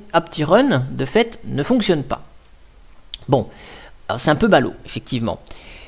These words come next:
Donc, euh, comment on, comment, comment à partir de là, on essaie de résoudre le problème ? Alors, solution numéro un, soit,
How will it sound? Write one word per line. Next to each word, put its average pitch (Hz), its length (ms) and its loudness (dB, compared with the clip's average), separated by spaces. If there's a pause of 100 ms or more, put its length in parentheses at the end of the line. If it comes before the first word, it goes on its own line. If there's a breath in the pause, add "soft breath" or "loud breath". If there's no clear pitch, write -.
Donc, 185 480 4 (200)
euh, 131 240 -2
comment 269 460 4
on, 143 880 0
comment, 247 600 2
comment 226 200 2
à 240 60 4
partir 190 320 2
de 180 60 4
là, 226 320 4
on 170 180 -2
essaie 185 260 2
de 190 80 2
résoudre 190 320 4
le 185 60 6
problème ? 120 540 -2
Alors, - 200 -8
solution 294 500 0
numéro 196 420 4
un, 113 120 0 (380 loud breath)
soit, 254 580 2